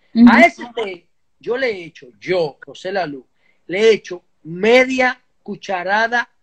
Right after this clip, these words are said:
Speaker 2: pequeña de moringa. ¿Por qué le estoy echando media cucharada pequeña de moringa? Porque no le echo más, porque es muy fuerte.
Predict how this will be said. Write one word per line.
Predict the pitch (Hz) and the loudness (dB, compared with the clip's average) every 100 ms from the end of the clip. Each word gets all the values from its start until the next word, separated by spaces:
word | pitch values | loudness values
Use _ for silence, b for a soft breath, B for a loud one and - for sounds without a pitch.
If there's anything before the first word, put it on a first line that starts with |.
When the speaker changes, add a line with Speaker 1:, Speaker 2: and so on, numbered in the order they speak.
| _ | _
Speaker 2:
pequeña | 202 - 240 285 262 208 285 - _ _ _ _ _ _ | -16 -10 -4 -4 -4 -8 -12 -14 _ _ _ _ _ _
de | 135 135 220 220 | _ -10 -10 -10
moringa. | 175 180 175 185 170 131 104 _ _ _ _ _ _ _ _ _ _ _ _ | -12 -12 -10 -10 -10 -10 -12 _ _ _ _ _ _ _ _ _ _ _ _
¿Por | - 240 233 | -2 -2 0
qué | - 294 | 4 4
le | 320 | 4
estoy | 302 302 285 | -4 -8 -8
echando | 277 285 277 254 | -6 -4 -4 -4
media | 254 254 254 | -4 -4 -4
cucharada | 254 214 233 220 220 220 | -8 -10 -6 -2 -2 -4
pequeña | 214 180 208 214 208 | -8 -14 -12 -8 -10
de | 196 | -12
moringa? | 180 180 180 156 131 - _ _ _ _ | -12 -12 -10 -12 -16 -18 _ _ _ _
Porque | 196 190 208 | -8 -2 -2
no | 208 | 0
le | 220 247 | 4 4
echo | 240 262 | 2 -4
más, | 214 190 - | -4 -6 -8
porque | - 185 | -14 -10
es | |
muy | 208 175 | -10 -12
fuerte. | _ 175 175 160 - 110 | _ 2 2 0 -10 -20